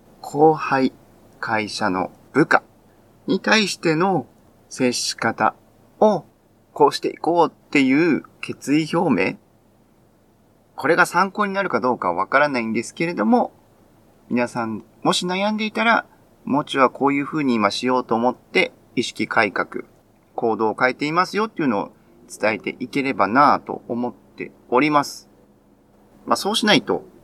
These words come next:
多分自分で、あー、あの時ああやって言ってたからもう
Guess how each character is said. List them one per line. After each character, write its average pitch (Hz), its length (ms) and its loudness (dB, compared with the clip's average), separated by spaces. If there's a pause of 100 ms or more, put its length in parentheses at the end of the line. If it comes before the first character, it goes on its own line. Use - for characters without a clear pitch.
(140)
多 131 140 -2
分 101 360 -4 (380)
自 120 140 0
分 170 360 -2
で、 175 240 0 (420)
あ 147 500 0
ー、 - 20 0
あ 156 60 -2
の - 100 -4
時 - 320 -8
あ 180 60 0
あ 180 60 -2
や 180 80 -6
っ - 20 -20
て - 140 -20
言 190 100 -6
っ - 20 -20
て 180 140 -8
た 196 100 -2
か 196 120 -2
ら 185 60 -8 (120)
も 185 300 -6
う - 40 -12